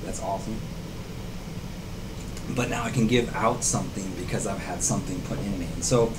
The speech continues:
we're going through day by day. This is day number twenty-three, and the title of our devotional is called It's Only a Season.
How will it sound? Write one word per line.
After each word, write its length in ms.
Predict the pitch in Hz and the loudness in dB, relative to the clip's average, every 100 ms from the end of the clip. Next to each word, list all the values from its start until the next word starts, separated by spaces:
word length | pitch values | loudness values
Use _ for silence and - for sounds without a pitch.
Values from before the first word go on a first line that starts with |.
| - - | -4 2
we're 80 | 123 | 6
going 220 | 143 135 | 10 10
through 160 | 135 135 | 10 8
day 160 | 131 | 10
by 160 | 127 120 | 8 8
day. 180 | 127 131 | 8 10
This 240 | 135 135 | 10 8
is 80 | 135 | 6
day 160 | 127 131 | 10 10
number 240 | 120 101 | 10 8
twenty-three, 800 | - 127 117 110 120 120 120 110 | 2 4 4 2 2 4 4 4
and 140 | 107 | 2
the 120 | 104 - | 0 2
title 220 | 127 113 | 4 4
of 140 | 101 | 4
our 180 | 104 101 | 2 2
devotional 500 | 101 104 123 131 104 | 0 4 4 4 2
is 60 | - | 0
called 300 | 98 98 120 | 0 0 0
It's 200 | 120 - | 0 0
Only 320 | 113 117 104 | 2 4 2
a 40 | 95 | 2
Season. 560 | - 127 123 90 95 | 6 8 8 6 0